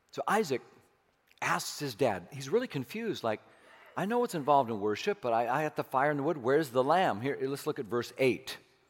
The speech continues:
Verse eight, here's the answer. Abraham answered, "God himself will provide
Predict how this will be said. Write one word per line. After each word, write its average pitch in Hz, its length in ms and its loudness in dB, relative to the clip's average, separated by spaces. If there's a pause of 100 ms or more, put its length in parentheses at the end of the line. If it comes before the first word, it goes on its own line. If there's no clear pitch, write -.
(440)
Verse 127 320 -2
eight, 117 240 -2
here's 110 220 -8
the 110 160 -4
answer. 98 340 -8 (380)
Abraham 160 440 2
answered, 123 460 0 (1300)
"God 139 420 8
himself 120 960 -4 (1040)
will 104 80 -4
provide 107 600 0